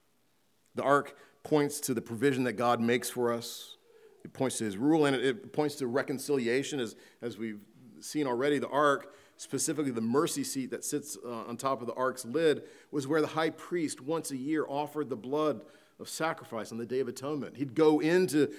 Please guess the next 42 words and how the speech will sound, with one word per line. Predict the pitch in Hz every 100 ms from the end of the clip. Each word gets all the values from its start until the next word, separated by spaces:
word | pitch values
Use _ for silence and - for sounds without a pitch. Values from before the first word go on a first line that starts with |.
| -
the | 143
Holy | - 170 165
of | 147
Holies | - 180 185 170 123
and | 117
sprinkle | - 170 156 135
blood | 110 135 160 175 135 113 - -
because | 139 117
the | 135
Lord | 160 147
had |
instructed | 123 113 170 170 135
him | 101
to. | -
He | 123
said | 131 123 - -
that's | 113 151 170 - 147
where, | 151 165 160 143 131 - -
uh, | - 139 135 104 -
he | - 160
would | 156 135 107 - - 117
deal | 127 180 175
with | 151 143 -
the | 110 - -
sins | - 165
of | 143
his | 127 -
people | 156 202 117
and | 107
for | - 143
one | 127 156 170
year | 147 175 185 143
at | 120 127
least | 147 147 - - _
push | - 160 165
off | 165 156 107 - - - _ _ _ _ _ - -
the | 123
judgment | 101 151 156 131 113
that | 117
those | 131 131
sins | 135 131 104
deserved. | 120 107 127 104 80